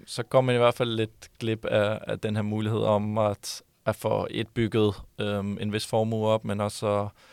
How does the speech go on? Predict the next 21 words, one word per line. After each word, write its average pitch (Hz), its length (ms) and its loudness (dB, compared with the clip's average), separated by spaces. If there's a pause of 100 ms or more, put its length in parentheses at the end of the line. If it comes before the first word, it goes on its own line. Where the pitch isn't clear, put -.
(280)
at 120 60 -10
få 113 120 -2
rentes 107 340 -2
renteeffekten 110 800 -4 (100)
på, 107 460 0
på 110 180 2
tingene, 113 360 -6
ikke? - 360 -8
Øhm, 104 440 -2
så - 140 0
derfor, 110 380 6
det 104 100 2
er 110 40 4
jo 104 80 4
også 110 220 4
derfor, 110 140 2
jeg 107 120 4
synes, - 360 -8 (200)
den 110 140 0
her 110 120 2
snak 110 360 2